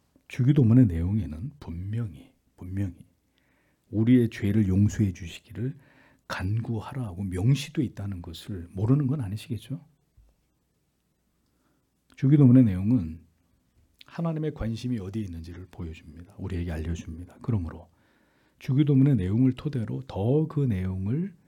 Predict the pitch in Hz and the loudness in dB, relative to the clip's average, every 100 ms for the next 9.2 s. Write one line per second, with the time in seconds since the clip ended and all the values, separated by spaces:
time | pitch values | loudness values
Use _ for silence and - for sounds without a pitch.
0 | _ _ _ _ _ _ - 90 80 82 | _ _ _ _ _ _ -14 -12 -10 -12
1 | - 113 - 113 92 92 80 80 95 98 | -8 -6 -2 -4 -2 -4 -6 -8 -10 -6
2 | 107 - 101 104 - 131 104 92 123 - | -6 -6 -8 -8 -4 0 0 -2 -8 -10
3 | 151 147 110 - 117 127 120 95 107 101 | -6 -4 -4 -6 -4 -2 -2 -4 -8 -12
4 | - 95 82 80 - 110 - - - 98 | -8 -6 -6 -10 -10 -10 -8 -8 -6 0
5 | 113 101 80 - 80 85 - _ _ _ | 2 0 -2 -12 -14 -16 -18 _ _ _
6 | - - 117 113 95 85 - 104 78 _ | -6 -2 0 0 -2 -6 -6 -6 -6 _
7 | - - - - - 123 123 120 - 143 | -20 -20 -20 -10 -4 2 4 2 0 2
8 | 139 127 117 120 101 87 98 107 82 - | 4 4 4 2 0 -4 -4 -4 -6 -12
9 | - | -14